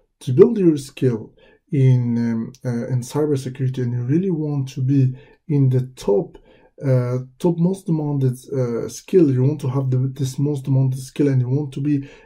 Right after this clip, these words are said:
in the, the top candidate applying for any job, you need first to understand how real attacks look like. How do they look like step by step?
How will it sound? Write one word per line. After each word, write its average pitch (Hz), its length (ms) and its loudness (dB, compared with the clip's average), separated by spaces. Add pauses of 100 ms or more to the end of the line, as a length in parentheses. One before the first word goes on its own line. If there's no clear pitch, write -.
(100)
in 131 160 6
the, 131 260 4
the 135 140 0
top 143 200 0
candidate 135 420 -2
applying 143 440 -2
for 143 140 -4
any 127 160 2
job, 131 340 0 (340)
you 147 80 2
need 151 220 0
first - 440 -4
to 139 100 -2
understand 127 600 -4
how 220 280 -6
real 185 300 0
attacks 180 520 -10
look 131 240 -6
like. - 300 -8 (400)
How 170 180 0
do 170 160 -2
they 180 80 0
look 175 240 -2
like 156 200 -6
step - 380 -6
by 139 180 -4
step? 98 380 -6